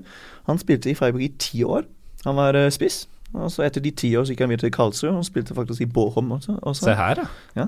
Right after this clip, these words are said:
Speaker 1: to tusen tolv, eh, to tusen tolv tretten. Bare ett år, og det var litt sånn for å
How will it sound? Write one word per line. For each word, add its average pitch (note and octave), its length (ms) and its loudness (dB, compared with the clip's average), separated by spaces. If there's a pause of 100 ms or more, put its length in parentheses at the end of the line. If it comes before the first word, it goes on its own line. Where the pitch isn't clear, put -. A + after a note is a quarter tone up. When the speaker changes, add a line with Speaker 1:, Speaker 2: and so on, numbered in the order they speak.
Speaker 1:
to B2 160 -2
tusen A#2+ 320 -2
tolv, B2+ 400 2 (500)
eh, C3 300 -4
to D3+ 80 -6
tusen C#3+ 160 -4
tolv D3 160 -2
tretten. G3 400 -2
Bare A#2+ 240 6
ett A#2+ 160 0
år, - 240 2
og - 160 -4 (400)
det - 140 -6
var A2+ 100 6
litt G#2+ 160 2
sånn G#2+ 160 -2
for A2 100 2
å G#2+ 140 4